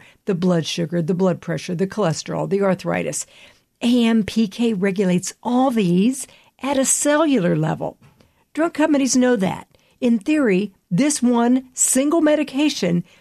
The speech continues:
that activates A M P K can replace all of those. So you're beginning to see why I think it is so absolutely almost miraculous, you know, and I love natural things because rather than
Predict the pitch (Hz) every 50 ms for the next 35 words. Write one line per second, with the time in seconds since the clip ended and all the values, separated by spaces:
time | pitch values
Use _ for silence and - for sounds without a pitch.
0 | _ _ _ 202 202 - - - 202 233 247 - - 254 208 220 208 208 202 -
1 | - - 208 214 226 226 208 - - 247 202 - - 240 240 254 294 - _ _
2 | _ _ _ _ - 160 156 156 156 151 - - 190 202 240 247 - - - -
3 | _ _ - 180 175 170 170 165 160 - - - - - - 392 - - - -
4 | _ _ _ _ _ _ _ _ _ - - - 185 180 170 170 165 127 175 156
5 | 127 202 247 285 302 302 302 247 - - 226 233 240 226 208 175 151 165 - -
6 | 180 170 214 233 226 _ - 220 214 196 208 175 165 170 165 151 - - - -
7 | - - 170 160 160 160 165 190 220 233 - _ _ _ _ _ _ _ _ _
8 | _ _ - 180 170 165 175 165 - - - 214 180 160 160 170 170 185 302 240
9 | 196 185 185 196 - - - 190 170 165 170 170 160 - - 160 156 147 147 151
10 | 156 165 160 - 220 226 262 294 294 - - - _ _ _ _ _ _ _ 196
11 | 185 185 202 202 214 - 262 277 294 294 294 269 247 220 196 151 165 160 160 156
12 | - - 170 170 - - 170 165 156 - 190 190 185 180 170 - 202 220 247 269
13 | 277 285 269 247 190 196 180 170 160